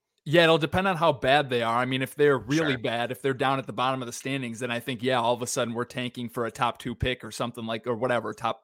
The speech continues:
Speaker 1: top four pick. Um, you know, if they're more like five hundred mark, you know, and, which I think if Fields is bad, I think they're probably not gonna be five hundred, but, like, you know, it, it, but it's, it, it's definitely gonna be a conversation where, like, it, you know, if there isn't,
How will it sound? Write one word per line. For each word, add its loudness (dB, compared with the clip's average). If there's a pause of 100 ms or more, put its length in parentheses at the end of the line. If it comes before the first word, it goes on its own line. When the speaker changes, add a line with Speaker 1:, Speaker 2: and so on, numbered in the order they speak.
Speaker 1:
top -2
four 0
pick. -4 (400)
Um, 2
you -2
know, 0
if -8
they're 2
more 6
like 0 (200)
five 4
hundred 0
mark, 4 (100)
you -8
know, -2
and, -10
which -4
I 0
think -6
if -8
Fields -2 (640)
is -2
bad, -2
I -2
think -6
they're -8
probably 4
not 0
gonna -6
be -6
five 0
hundred, -2
but, -2
like, -4 (320)
you -2
know, 0
it, 0
it, 4
but 6
it's, 2
it, 4
it's 2
definitely 6
gonna 0
be 4
a 4
conversation -2
where, 2
like, 0
it, -6
you -4
know, 0
if 0
there 6
isn't, 0